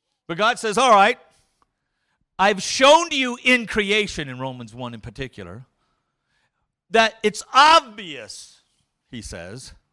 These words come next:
Paul says as he writes, "It's obvious, it's clear." God says, "I made it clear.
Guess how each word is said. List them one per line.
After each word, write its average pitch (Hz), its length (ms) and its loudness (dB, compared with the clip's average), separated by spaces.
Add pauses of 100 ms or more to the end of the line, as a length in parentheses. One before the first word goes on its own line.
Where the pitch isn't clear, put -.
(1080)
Paul 110 140 -14
says 98 260 -18
as 95 60 -20
he 90 80 -20
writes, 92 200 -20
"It's 196 120 -20
obvious, 285 440 -6
it's 226 140 -14
clear." 311 600 -10 (400)
God 285 160 -10
says, 285 160 -14
"I 302 80 -6
made 330 260 -6
it 302 240 -16
clear. 320 680 -14